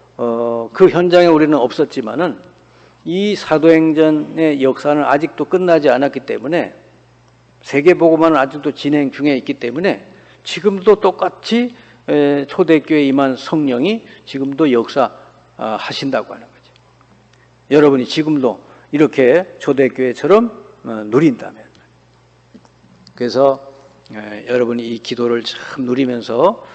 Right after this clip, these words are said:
어, 성령께서 여러분과 함께 하시고 모든 여러분의 길을 인도해 주신다는 걸, 에, 여러분이 믿는다면, 그리고 체험한다면 더 이상 내 주장, 내 생각, 내 의견이,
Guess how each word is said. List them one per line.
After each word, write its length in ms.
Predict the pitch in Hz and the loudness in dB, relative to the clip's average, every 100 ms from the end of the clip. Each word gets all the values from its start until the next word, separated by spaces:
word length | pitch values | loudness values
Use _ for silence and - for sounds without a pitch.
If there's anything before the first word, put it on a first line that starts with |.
| - - - | -20 -20 -14
어, 480 | 107 107 107 107 104 | -10 -10 -10 -12 -12
성령께서 1120 | - 175 170 160 156 143 139 131 147 127 131 | -8 -6 -2 -2 -2 -2 -4 -4 -6 -4 -2
여러분과 320 | 127 120 120 120 | 0 0 -2 -4
함께 300 | 139 123 127 | -4 -4 -4
하시고 480 | 117 143 180 226 - - - | -4 -4 -2 -4 -8 -20 -10
모든 1000 | 107 117 143 156 170 170 165 170 165 165 | -2 0 2 4 4 6 6 4 2 -2
여러분의 600 | 143 143 139 139 127 - - - | 2 2 2 0 -2 -6 -20 -12
길을 280 | - 147 143 | -2 0 2
인도해 340 | 139 147 139 123 | 0 0 0 0
주신다는 440 | 113 131 123 120 | -4 -4 -4 -4
걸, 160 | 117 107 - - _ | -8 -10 -18 -20 _
에, 260 | 113 107 107 | -16 -12 -6
여러분이 460 | 120 117 117 113 110 - - | -2 -2 -4 -8 -12 -20 -6
믿는다면, 680 | 127 143 185 151 117 95 - - | 0 2 4 4 2 -2 -14 -10
그리고 220 | 117 113 | -4 -4
체험한다면 1000 | - - 143 117 113 120 185 139 - - - _ _ _ _ _ _ _ _ - | -4 0 0 0 -2 0 2 2 -2 -20 -20 _ _ _ _ _ _ _ _ -2
더 80 | 120 | 4
이상 540 | 160 147 190 196 156 | 4 6 2 2 -2
내 480 | 123 135 135 135 - - _ _ _ _ _ | 0 2 2 0 -8 -20 _ _ _ _ _
주장, 540 | - 120 123 120 120 127 | -14 -4 -2 -2 -4 -8
내 180 | 120 | -6
생각, 520 | 113 117 113 113 113 120 | -6 -10 -8 -6 -6 -4
내 80 | |
의견이, 640 | 120 123 120 120 131 165 | -4 -4 -6 -4 -4 -6